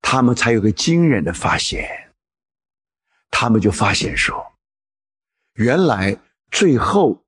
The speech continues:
主后七十年，你看见说有一百十万的人死在刀下，十万的年轻人被掳到巴比，被掳到耶罗-，罗马去，你看见吗？那是以色列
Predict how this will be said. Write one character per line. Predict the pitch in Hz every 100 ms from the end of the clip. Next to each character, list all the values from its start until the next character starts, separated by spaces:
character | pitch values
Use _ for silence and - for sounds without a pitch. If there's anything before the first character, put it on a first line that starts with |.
| _
主 | -
后 | 95 127 113
七 | - - 208
十 | - 87
年， | - - - _ _ _ _ _ _ _
你 | - 135
看 | - 156 143
见 | 120 117
说 | 101 104
有 | 117
一 | 117 240
百 | - 113 92
十 | - - 175
万 | 214 240
的 | 156
人 | 107 95 101
死 | - -
在 | - 87
刀 | - 82 80
下， | - - - _ _ _ -
十 | - - 226
万 | 240
的 | 196
年 | 160 131 143
轻 | - 160
人 | 123 123
被 | 139 113
掳 | 90
到 | 92 92
巴 | - 98
比， | 92 -
被 | - 147
掳 | 110 -
到 | 90 90
耶 | 101
罗-， | 95 107 80
罗 | 87 110 120
马 | 143 95
去， | - - - - _ _ _ _ _ -
你 | 110
看 | - 110 101
见 | 104 87
吗？ | 90
那 | 127
是 | - 113 98 -
以 | 110
色 | - 139
列 | 117 98